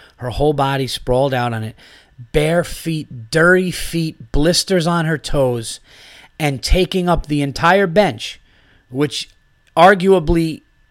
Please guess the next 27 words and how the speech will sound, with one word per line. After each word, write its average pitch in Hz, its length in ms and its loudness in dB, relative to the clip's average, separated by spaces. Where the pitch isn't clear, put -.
seven 190 480 0
to 185 180 2
eight 180 160 0
people 165 320 4
could 156 140 -2
have 139 100 -2
sat 151 220 0
on 151 100 -2
this 147 140 -6
bench, 143 300 -4
but 139 120 -4
now 151 200 -2
nobody 143 580 2
is. - 300 -14
Because 139 380 -2
this 180 220 0
bitch - 520 -4
with 120 360 -6
dirty, 185 420 4
blistery, 165 840 2
muddy, 160 540 2
bare 160 420 2
feet - 480 -6
decides 151 500 -2
to 139 120 -8
sprawl 190 560 4
out 180 240 4